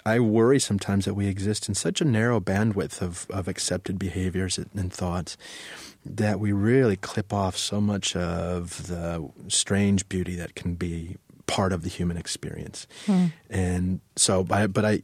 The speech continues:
Speaker 1: back to your point, I mean, I will take a little credit for, I remember, I remember I was about, oh, two or three or four years into my odyssey in these shoes. And the norm, like, for, for lower limb prostheses, the norm was that you put these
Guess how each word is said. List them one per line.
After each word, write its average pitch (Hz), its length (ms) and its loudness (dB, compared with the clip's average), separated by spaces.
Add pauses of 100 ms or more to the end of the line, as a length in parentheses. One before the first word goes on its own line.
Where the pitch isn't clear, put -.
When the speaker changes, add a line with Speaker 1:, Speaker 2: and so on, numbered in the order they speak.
(120)
Speaker 1:
back 113 180 2
to - 100 -4
your 101 80 2
point, 98 240 0
I 98 80 2
mean, 98 140 2
I 101 80 4
will 110 180 4
take 107 200 0
a 107 40 4
little 101 140 4
credit 120 280 0
for, 95 360 0 (440)
I 113 60 -2
remember, 107 380 4
I 98 40 0
remember 101 320 2
I 98 40 2
was 95 140 -2
about, 92 360 -2 (200)
oh, 95 500 -4 (1080)
two 185 320 4
or 131 120 6
three 139 420 2
or 101 80 2
four 135 420 2
years 113 380 4
into 98 480 2
my 92 720 0
odyssey 92 480 0
in 87 100 0
these 95 160 2
shoes. 85 540 -2 (640)
And 117 220 6
the 117 60 6
norm, 127 460 6
like, 98 180 2
for, 101 200 0 (140)
for - 200 0
lower 104 300 6
limb 95 240 4
prostheses, 87 800 -2
the 110 80 0
norm 104 420 4
was 95 180 2
that - 40 -4
you 95 80 0
put - 280 -6
these - 300 -2